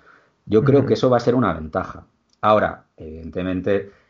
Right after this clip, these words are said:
Speaker 1: eh, entiendo que haya críticas y haya gente que, que no lo vea, que no lo vea del, del todo bien, pero lo cierto es que el paso, y si se analiza co-, cuál ha sido los pasos que ha hecho Microsoft, a ver, esto no es un paso nuevo en Microsoft, de hecho,
Speaker 2: Ujú.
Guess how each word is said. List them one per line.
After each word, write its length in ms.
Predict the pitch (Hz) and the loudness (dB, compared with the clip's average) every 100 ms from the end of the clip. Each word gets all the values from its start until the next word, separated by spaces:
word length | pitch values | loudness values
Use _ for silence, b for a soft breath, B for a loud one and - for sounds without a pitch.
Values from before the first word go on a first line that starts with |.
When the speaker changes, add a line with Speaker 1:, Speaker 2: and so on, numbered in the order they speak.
| B _ | B _
Speaker 1:
eh, 540 | - 80 80 80 85 85 | -8 -6 -6 -6 -8 -8
entiendo 480 | 87 85 87 90 87 | -6 -4 -2 -2 -2
que 100 | 82 | -6
haya 480 | 80 80 80 80 82 | -4 -4 -4 -6 -4
críticas 460 | 95 98 87 92 | -2 -2 0 0
y 40 | 82 | 2
haya 120 | 82 | 0
gente 360 | - 87 95 - | 0 0 0 -2
que, 400 | 80 80 80 - | -4 -6 -8 -10
que 300 | 82 80 80 | -10 -8 -6
no 140 | 82 | -4
lo 120 | 82 80 | -2 0
vea, 440 | 85 82 80 82 - | 0 0 -2 -4 -6
que 100 | 82 | 0
no 80 | |
lo 100 | 85 | 2
vea 220 | 85 85 82 | 2 2 0
del, 380 | 82 78 92 | -2 -6 -8
del 160 | 98 85 | -8 -8
todo 200 | 82 80 | -6 -2
bien, 220 | 90 113 | 0 0
pero 140 | 110 85 | 0 0
lo 100 | 78 | 0
cierto 280 | 90 87 | -2 0
es 140 | 98 - | -2 0
que 300 | 98 95 - _ | 0 0 -4 _
el 280 | 87 85 78 _ _ | -10 -8 -8 _ _
paso, 480 | 110 123 - 147 127 | -2 0 0 -2 -2
y 160 | 85 | -8
si 180 | - 90 | -8 -8
se 80 | - | -4
analiza 400 | 90 92 101 110 | -2 -2 0 -2
co-, 220 | 113 107 | 0 -2
cuál 180 | 107 101 | 0 -2
ha 40 | |
sido 200 | 95 110 | -2 -4
los 160 | 95 85 | -4 -6
pasos 300 | 98 104 101 | -6 -6 -6
que 100 | 98 | -4
ha 60 | 95 | -6
hecho 180 | - | -6
Microsoft, 600 | 92 92 92 92 123 131 - - | -6 -6 -6 -2 -2 -2 -6 2
a 80 | |
ver, 140 | 117 107 | 2 2
esto 160 | - | 0
no 60 | 139 | -2
es 60 | 135 | -2
un 80 | |
paso 240 | 113 95 95 | -4 -4 -2
nuevo 240 | 123 131 | -2 -2
en 60 | 95 | -2
Microsoft, 500 | 85 82 85 87 92 | -6 -8 -8 -8 -4
de 140 | 95 | -4
hecho, 240 | 107 - 135 | -2 -2 0
Speaker 2:
Ujú. 400 | 170 147 139 | 4 2 2